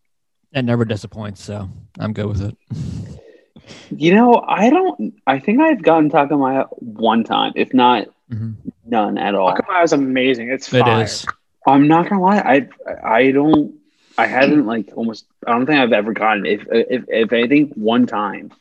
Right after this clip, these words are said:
Speaker 1: Yeah.
Speaker 2: I
Speaker 1: It's
Speaker 2: believe
Speaker 1: them.
Speaker 2: it's good. It's just, for some reason, never got it.
Speaker 1: For us, ever
Speaker 3: It's
Speaker 1: since,
Speaker 3: cheap.
Speaker 1: like, yeah, it's pretty cheap. But ever since, like, covid hit and everything with, like, supporting small businesses,
Speaker 2: Mm.
Speaker 1: we've been with Ron's every once in a while and Takamaya.
Speaker 2: Nice.
Speaker 1: Those have been our two main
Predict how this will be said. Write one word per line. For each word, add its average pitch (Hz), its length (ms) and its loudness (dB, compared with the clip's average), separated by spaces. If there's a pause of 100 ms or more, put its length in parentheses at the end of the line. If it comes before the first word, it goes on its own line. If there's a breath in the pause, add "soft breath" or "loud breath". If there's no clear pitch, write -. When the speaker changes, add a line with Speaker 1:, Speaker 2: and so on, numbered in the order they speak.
(120)
Speaker 1:
Yeah. 110 240 -4 (160)
Speaker 2:
I 147 40 4
Speaker 1:
It's - 40 4
Speaker 2:
believe 147 220 6
Speaker 1:
them. 165 200 6
Speaker 2:
it's 180 100 -4
good. 131 220 4
It's 170 240 -2
just, - 220 -2 (340)
for 110 160 -4
some 113 140 -8
reason, 117 340 -4
never 98 220 -2
got 92 220 0
it. 90 100 -8
Speaker 1:
For 131 180 0
us, 143 300 2
ever 127 140 4
Speaker 3:
It's 123 100 2
Speaker 1:
since, 135 120 4
Speaker 3:
cheap. 214 160 6
Speaker 1:
like, - 300 -2 (540)
yeah, 107 180 -2
it's - 160 -10 (140)
pretty 110 200 -6
cheap. - 240 -12 (340 soft breath)
But 123 120 2
ever 139 220 4
since, 135 280 2
like, 117 200 -2
covid 117 380 0
hit 120 180 4
and 123 80 0
everything 117 460 0
with, 110 180 -10
like, 104 160 -6 (460)
supporting 113 400 -2
small 113 200 -6
businesses, 110 720 -6
Speaker 2:
Mm. 123 200 0
Speaker 1:
we've 123 260 -6
been 113 300 -8
with 107 200 -16
Ron's 113 540 -6
every 113 140 -6
once 117 160 -4
in 120 80 -6
a - 20 -4
while 110 280 -6
and 107 160 -16
Takamaya. 104 340 -16
Speaker 2:
Nice. 101 300 -14
Speaker 1:
Those 123 180 -2
have 117 80 -6
been 110 140 -6
our 113 80 -14
two 110 260 -10
main 107 380 -12